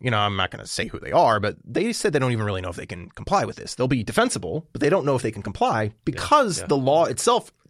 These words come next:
Speaker 1: can't
Speaker 2: So
Speaker 1: be complied
Speaker 2: vague.
Speaker 1: with.
Speaker 2: Oh,
Speaker 1: Yeah.
Speaker 2: oh, yeah.
Speaker 1: Yeah. Y-,
Speaker 2: Or
Speaker 1: it's just that there's so many
Speaker 2: contradictory even.
Speaker 1: conflicts within the law that you can't
Speaker 2: <laughs>
Speaker 1: even comply with it.
Speaker 2: Wow.
Speaker 1: You can't do
Speaker 2: Yeah.
Speaker 1: two things at the same time. So they'll be defensible,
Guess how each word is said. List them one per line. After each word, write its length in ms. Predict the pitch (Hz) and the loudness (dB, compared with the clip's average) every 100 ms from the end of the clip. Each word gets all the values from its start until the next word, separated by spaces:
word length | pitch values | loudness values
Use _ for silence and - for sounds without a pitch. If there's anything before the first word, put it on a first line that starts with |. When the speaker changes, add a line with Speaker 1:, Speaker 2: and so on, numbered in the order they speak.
| - | -4
Speaker 1:
can't 200 | 220 - | 0 2
Speaker 2:
So 40 | |
Speaker 1:
be 100 | 165 | 0
complied 540 | - 113 110 359 339 135 | 2 2 4 4 2 0
Speaker 2:
vague. 60 | 104 | -4
Speaker 1:
with. 180 | 107 - | -6 0
Speaker 2:
Oh, 160 | 123 | 4
Speaker 1:
Yeah. 180 | - 370 | 4 4
Speaker 2:
oh, 200 | 113 113 107 | 2 0 0
yeah. 180 | 120 147 | 0 2
Speaker 1:
Yeah. 180 | 311 123 | 2 2
Y-, 220 | 123 143 - - | 0 -4 -6 0
Speaker 2:
Or 80 | 165 | 4
Speaker 1:
it's 100 | 170 | 4
just 140 | 202 | 6
that 60 | 170 | 6
there's 200 | 180 117 | 6 6
so 100 | 107 | 6
many 120 | - | 6
Speaker 2:
contradictory 0 | |
even. 80 | 98 | 4
Speaker 1:
conflicts 600 | 214 311 - 117 - 254 - | 2 2 0 -4 0 0 4
within 220 | 127 160 | 4 4
the 100 | 143 | 4
law 340 | 135 180 233 135 | 6 6 6 4
that 100 | 139 | 4
you 140 | 151 | 0
can't 340 | - - 180 | 2 2 2
Speaker 2:
<laughs> 20 | 170 | 2
Speaker 1:
even 300 | 165 160 151 | 2 4 2
comply 380 | 131 208 285 | 2 4 4
with 160 | 135 107 | 2 0
it. 160 | 95 - - - | -2 -4 -14 -12
Speaker 2:
Wow. 180 | 62 58 | -10 -4
Speaker 1:
You 80 | 151 | 0
can't 280 | 214 208 143 | 4 2 2
do 180 | 156 202 | 2 2
Speaker 2:
Yeah. 40 | |
Speaker 1:
two 220 | - 185 | 2 0
things 240 | 175 165 143 | 2 2 2
at 80 | |
the 80 | 131 | 0
same 240 | 151 127 113 | 0 0 0
time. 340 | 262 151 95 | 0 -2 -4
So 400 | - 120 120 110 - - - - 147 | 0 2 2 0 -4 -20 -20 -2 4
they'll 80 | |
be 100 | 160 | 6
defensible, 640 | 147 135 262 - 101 123 | 4 2 2 2 -2 -4